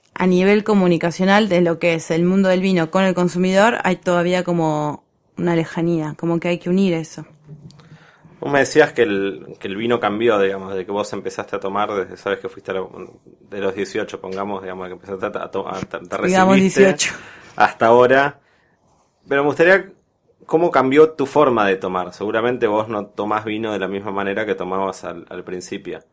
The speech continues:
Speaker 2: ¿Qué sentís que cambió en este tiempo?
Speaker 1: Ay, qué linda pregunta, pero qué difícil la respuesta. Em, y yo cambié mucho. Justo la otra vez tuve, hace unos años escribí, tuve que escribir una columna sobre cómo evoluciona el paladar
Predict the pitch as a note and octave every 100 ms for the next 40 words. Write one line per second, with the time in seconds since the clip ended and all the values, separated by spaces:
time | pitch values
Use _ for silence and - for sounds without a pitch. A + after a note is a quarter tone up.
0 | _ _ _ _ B2+ B2+ B2+ B2+ A2 G#2
1 | F#2+ F2+ E2+ F2 E2+ F2+ F2+ F2 D#2+ -
2 | _ _ _ _ _ _ _ _ _ -
3 | - _ F3+ E3 F#3 G3+ G3 D#3+ E3+ F#3
4 | E3 D#3+ - D#3+ D#3+ D#3+ F3+ F3 F#3 D#3+
5 | D3+ - C#3 - - - - - - -
6 | G#3+ G#3 G#3+ G#3 G3+ G3 F#3+ F#3+ F#3 F3
7 | D#3 _ _ _ _ - G#3+ C#4+ D4 B3
8 | A3 A#3+ A#3 G3+ F3 D#3+ _ B3 C4 A3+
9 | A3 A3 A#3+ A#3 G#3+ F#3 G3+ A3+ A3 B3
10 | A#3 G3+ G3 G3+ G#3+ G#3 F#3+ - F#3 F3+
11 | G#3+ G#3 F#3 G3+ G#3 G3+ F#3 F#3 G#3 G#3+
12 | G3 F3 E3+ E3 F#3+ G3 F3+ E3+ E3+ E3+
13 | E3 E3 F#3+ F3+ E3+ E3 E3 F3 F#3 -
14 | -